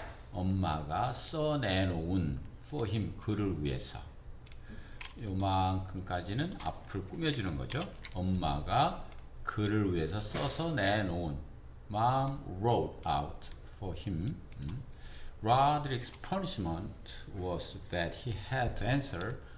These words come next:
a bunch of questions Mom wrote out for him.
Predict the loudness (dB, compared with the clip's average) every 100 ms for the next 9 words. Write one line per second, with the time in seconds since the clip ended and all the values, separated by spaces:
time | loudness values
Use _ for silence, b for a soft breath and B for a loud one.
0 | B -4 -4 -4 0 2 2 -2 -4 -4
1 | -4 -6 -2 -2 -2 -4 -4 -4 -6 -6
2 | -2 2 2 0 -4 -2 2 4 2 -4
3 | -8 -10 -12 B B B -12 -8 4 6
4 | 6 2 -6 -8 -4 -2